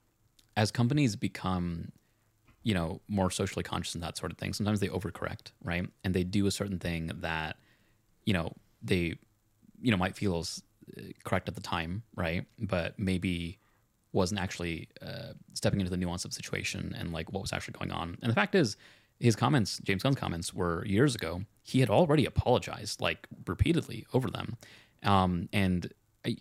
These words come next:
I think for the most part, like, a lot of people did not hold that against him, but it, there was sort of, like, a,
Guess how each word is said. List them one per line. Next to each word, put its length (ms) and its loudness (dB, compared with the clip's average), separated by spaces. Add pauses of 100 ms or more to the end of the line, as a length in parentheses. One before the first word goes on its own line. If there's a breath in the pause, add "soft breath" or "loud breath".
I 40 0
think 140 4
for 60 6
the 60 2
most 200 2
part, 200 2
like, 300 -4 (360)
a 40 0
lot 120 6
of 60 2
people 180 -4
did 140 -4
not 120 0
hold 160 -2
that 80 -6
against 300 -4
him, 240 0
but 300 2
it, 140 -4
there 100 4
was 140 2
sort 140 -2
of, 60 -4
like, 140 -4
a, 180 -2